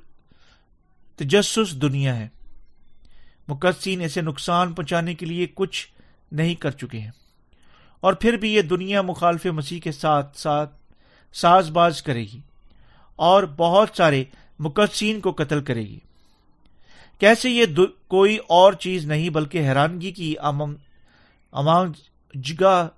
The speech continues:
نہیں ہو سکتی۔ یہ باتیں اس دنیا کے لوگوں کے ہاتھوں سے یقینی طور پر مقدسین کے صبر کے لیے لائی جائیں گی، کیونکہ یہ دنیا مخالف مسیح کے اختیار کے ماتحت ہے۔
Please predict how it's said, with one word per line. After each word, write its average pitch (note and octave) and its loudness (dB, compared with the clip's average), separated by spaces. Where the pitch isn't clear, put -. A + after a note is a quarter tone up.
نہیں D3+ -2
ہو C3+ -2
سکتی۔ - -12
یہ G#3 6
باتیں A3 6
اس G3+ -2
دنیا G#3 -2
کے G#3 -6
لوگوں E3+ -2
کے F#3+ -4
ہاتھوں C#3+ -2
سے D3 -8
یقینی E3+ -6
طور D3 -2
پر D3 -6
مقدسین G3 -4
کے F#3+ -6
صبر E3 -4
کے D#3 -8
لیے D3+ -4
لائی B2+ -2
جائیں A2+ -8
گی، G#2+ -20
کیونکہ F3+ 0
یہ F#3+ 2
دنیا F#3 0
مخالف F3+ 0
مسیح E3+ -6
کے D#3+ -8
اختیار D#3+ 0
کے E3+ -6
ماتحت C3 -2
ہے۔ G#2 -10